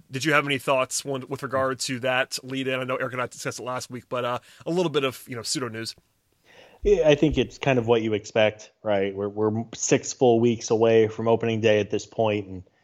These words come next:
Speaker 2: everyone knows how critically important Mike Soroka is in the immediate and in the future for this team.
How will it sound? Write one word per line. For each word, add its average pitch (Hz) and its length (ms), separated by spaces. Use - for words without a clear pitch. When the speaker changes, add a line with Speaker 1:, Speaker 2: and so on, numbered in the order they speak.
Speaker 2:
everyone 143 340
knows 120 420
how 110 500
critically 123 460
important 117 520
Mike 117 200
Soroka 117 460
is 117 300
in 107 160
the 101 300
immediate 131 540
and 123 180
in 135 200
the 123 80
future 135 440
for 143 160
this 135 200
team. 147 400